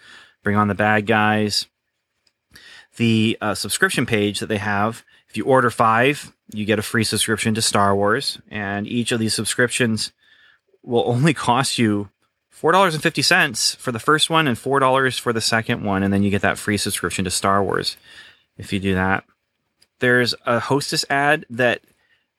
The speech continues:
it's not, um, one of those comic book versions of a, you know, the Hostess ad, Hostess ads, but it's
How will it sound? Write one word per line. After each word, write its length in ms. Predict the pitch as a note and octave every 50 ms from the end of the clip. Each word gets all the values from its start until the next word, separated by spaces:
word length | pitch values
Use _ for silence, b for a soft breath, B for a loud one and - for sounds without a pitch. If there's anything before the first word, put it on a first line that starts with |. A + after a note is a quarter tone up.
| _ _ _ _ _ - _ _ _ _ -
it's 180 | C3+ - -
not, 300 | C3 C3 C3 C3 C#3 -
um, 300 | - C3 B2 A#2+ A#2 A#2
one 100 | A#2 A#2
of 60 | A#2+ A#2
those 420 | A#2 A2+ A2 G#2 G2 - - - - _ _ _ _ _ _ _ _ _
comic 300 | - - - B2+ C3 -
book 220 | - C3+ - - - - -
versions 560 | - A#2+ A#2 B2 B2+ B2 A2+ C3 B2+ B2+ A#2+
of 140 | C3 B2 A2+
a, 260 | A#2+ A#2 A2+ - -
you 80 | - A#2+
know, 80 | A#2 A2+
the 60 | A#2
Hostess 280 | B2 A#2+ A#2 - -
ad, 240 | B2+ A#2+ A#2 - -
Hostess 360 | G#2+ A2 C3+ A#2+ - - -
ads, 220 | B2+ A#2+ B2 A#2+ -
but 100 | - A2+
it's 160 | G#2+ - -